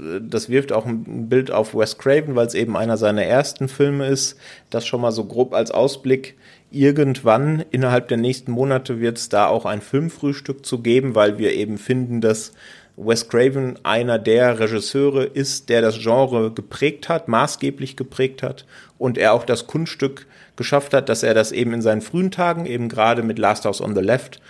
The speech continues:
und mit Nightmare on Elm Street geschafft hat, aber auch in seinen späten Tagen eben mit der Scream-Reihe noch mal perfektioniert hat, ähm,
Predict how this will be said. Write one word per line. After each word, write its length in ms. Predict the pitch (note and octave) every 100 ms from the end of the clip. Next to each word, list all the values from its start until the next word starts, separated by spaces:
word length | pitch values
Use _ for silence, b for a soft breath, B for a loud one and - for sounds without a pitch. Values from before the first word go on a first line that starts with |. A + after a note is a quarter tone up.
| B B -
und 300 | A2 G#2+ A2+
mit 200 | G#2 G#2
Nightmare 320 | G2+ A2+ G2+
on 60 |
Elm 160 | F#2+ C#3+
Street 400 | - - E3 - b b _
geschafft 340 | B2+ C3+ C3 -
hat, 200 | C#3 -
aber 220 | A#2 -
auch 180 | A#2+ -
in 180 | B2+
seinen 400 | A#2 A2 A2+ A2
späten 480 | A2 - D#3+ G3 B2
Tagen 380 | A2+ G#2+ A2 A#2+
eben 180 | A2 A#2
mit 140 | A#2
der 80 | A2+
Scream-Reihe 720 | - - C3+ C3+ C3 G#2+ G#2 A2
noch 200 | G#2+ -
mal 180 | A2
perfektioniert 840 | G#2 - G#2+ A2 - A#2 A2 B2 A#2+
hat, 240 | A2+ - b b b b b b
ähm, 460 | - G#2 G2 G2